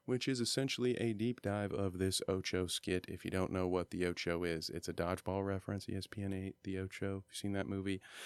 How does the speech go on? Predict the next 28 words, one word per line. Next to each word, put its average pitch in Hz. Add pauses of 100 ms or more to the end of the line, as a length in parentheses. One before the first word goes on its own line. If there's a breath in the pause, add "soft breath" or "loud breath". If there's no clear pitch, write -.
(240 loud breath)
Uh, - (180)
Chris -
Jericho 98
does 98
a 95
thing 98
about 95
it 98
now, 95
I 90
think. 92 (120)
I 120
don't 92
know 85
what 90
he's 87
doing. 87
I 95
don't 87
really 92
watch 92
a 98
lot 92
of 90
A 98
E -
W, 98 (240 loud breath)
but 170